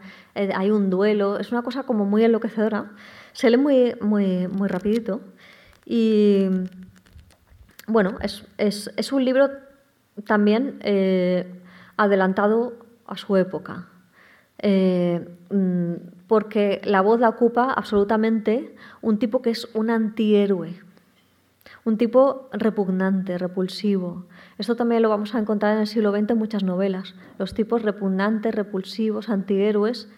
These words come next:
que ocupan, o sea, que son los protagonistas de las novelas, ¿vale? Eh, bien, eh, bueno, vamos a, voy a ir a Crimen y Castigo ya.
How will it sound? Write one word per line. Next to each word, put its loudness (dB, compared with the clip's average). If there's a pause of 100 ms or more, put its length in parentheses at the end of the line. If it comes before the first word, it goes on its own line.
(100)
que -2
ocupan, 0 (420)
o -20
sea, -4
que -2
son -2 (560)
los 0
protagonistas -2 (560)
de -2
las -4 (120)
novelas, -4
¿vale? -8 (2000)
Eh, 4
bien, 4 (300)
eh, 4 (200)
bueno, 6
vamos -2
a, -2
voy 4
a 6
ir 4
a 0
Crimen 2
y 0
Castigo -4
ya. -6